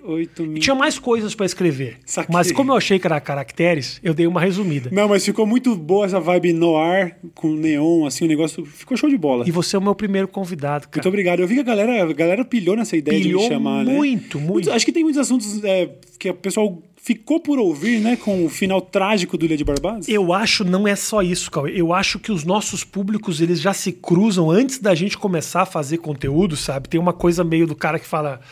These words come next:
Speaker 2: o cara que segue, o cara que fala e tal. Então, assim, qualquer coisa em qualquer momento que eu falei, "Quem você acha?", o teu nome muito aparecia.
Speaker 1: Uhum.
Speaker 2: Acho que os públicos, eles cruzam muito.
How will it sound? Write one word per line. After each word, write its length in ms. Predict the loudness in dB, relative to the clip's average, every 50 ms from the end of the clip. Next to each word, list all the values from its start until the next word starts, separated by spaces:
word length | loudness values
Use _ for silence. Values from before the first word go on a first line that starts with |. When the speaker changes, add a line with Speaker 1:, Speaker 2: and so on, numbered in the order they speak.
| -20 -20 -20 -20 -20 -20 -20 -20 -18
Speaker 2:
o 20 | _
cara 180 | -4 -2 -2
que 120 | -2 -2 -4
segue, 340 | -2 0 0 0 0 0
o 60 | -2 -2
cara 180 | 0 0 0
que 80 | -2 -4
fala 720 | -10 -8 -6 -4 -4 -2 -2 -2 -2 -2 -2 -2 -2 -4
e 20 |
tal. 420 | -4 -4 -4 -2 -2 0 0 -2 -2
Então, 200 | -2 -2 -2 -2
assim, 260 | -2 -4 -4 -6 -6
qualquer 600 | -6 -4 -2 -2 -2 -2 -4 -4 -2 -2 -2 -2
coisa 320 | -2 -2 -2 -2 0 -2 -6
em 40 |
qualquer 440 | -2 0 0 0 0 0 0 0 0
momento 520 | 0 -2 0 2 2 2 2 2 0 -2 -4
que 120 | -4 -4
eu 40 | -2
falei, 160 | 0 -2 -2
"Quem 300 | -2 -2 -2 0 0 0
você 320 | 0 0 0 -2 0 0
acha?", 500 | 0 0 2 2 0 0 -2 -2 -2 -2
o 80 | -4 -4
teu 200 | -4 -4 -4 -2
nome 320 | -2 0 0 0 0 0 0
muito 560 | 0 0 0 0 0 0 0 0 -2 -2 -2
aparecia. 560 | -2 0 0 -2 -2 -4 -6 -4 -2 -2 -2
Speaker 1:
Uhum. 280 | -2 -4 -8 -10 -10 -8 -8
Speaker 2:
Acho 160 | -8 -8 -4
que 80 | -4
os 100 | -6 -6
públicos, 460 | -6 -4 -2 0 0 0 0 0 0 0
eles 180 | 2 0 0
cruzam 380 | -4 -2 0 0 2 4 2 2
muito. 260 | 4 4 2 2 0